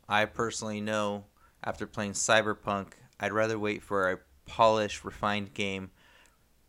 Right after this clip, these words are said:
than have a game that's rushed and come out, that the mechanics and game engine are trash, and it just becomes glitchy, and it takes away from what could be a good game. So I'm excited for it.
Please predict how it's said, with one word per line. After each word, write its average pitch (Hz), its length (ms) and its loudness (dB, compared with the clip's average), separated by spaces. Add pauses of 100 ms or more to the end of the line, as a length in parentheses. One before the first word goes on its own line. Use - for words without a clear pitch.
(640)
than 98 320 -2 (800)
have 113 320 4
a - 20 -2
game 107 320 0
that's 95 240 -6
rushed 101 280 0
and 101 100 -8
come 98 240 -4
out, 92 320 -2
that - 100 -12
the 87 60 -12
mechanics 95 560 -6
and 92 120 -12
game 95 280 -6
engine 90 400 -8
are 85 140 -10
trash, 92 600 -2
and 92 100 -8
it 92 120 -12
just - 360 -8
becomes - 340 -14
glitchy, 104 500 -4
and 90 100 -6
it 92 100 -8
takes - 280 -8
away 95 260 -4
from 90 280 -8
what 82 200 -6
could 87 220 -8
be 80 100 -8
a 80 40 -8
good 82 260 -12
game. 76 180 -10 (1080)
So - 180 0
I'm 117 120 4
excited 117 420 4
for 113 140 2
it. 107 220 4